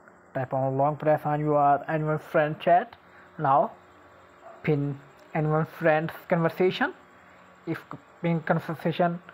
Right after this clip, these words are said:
option is not showing this feature on your Snapchat,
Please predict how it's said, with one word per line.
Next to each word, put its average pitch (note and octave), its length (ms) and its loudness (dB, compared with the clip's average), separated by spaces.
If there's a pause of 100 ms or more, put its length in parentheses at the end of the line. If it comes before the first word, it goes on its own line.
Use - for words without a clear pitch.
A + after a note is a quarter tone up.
(260)
option F3 260 0
is E3+ 120 0 (260)
not E3+ 300 4
showing B3 380 -4 (500)
this E3 120 -4
feature G#3+ 420 0 (140)
on D#3+ 260 2
your D#3 280 4 (120)
Snapchat, E3+ 520 0